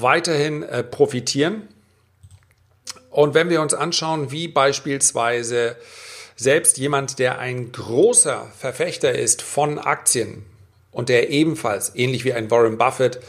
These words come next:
nicht dazu rät, komplett aus Aktien auszusteigen, sondern wenn, dann die Gewichtung zu ändern, wie beispielsweise,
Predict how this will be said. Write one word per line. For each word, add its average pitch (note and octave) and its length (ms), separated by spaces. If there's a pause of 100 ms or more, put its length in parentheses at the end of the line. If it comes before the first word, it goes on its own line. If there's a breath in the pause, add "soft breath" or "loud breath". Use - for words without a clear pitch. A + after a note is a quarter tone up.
(200 loud breath)
nicht E3 320
dazu C3 260
rät, B2+ 320
komplett B2+ 560
aus A#2+ 160
Aktien B2 380
auszusteigen, A#2 800
sondern A2+ 460
wenn, B2+ 600
dann A#2+ 240
die A#2 120
Gewichtung A#2 500
zu - 100
ändern, A#2 360
wie A#2 100
beispielsweise, A2+ 920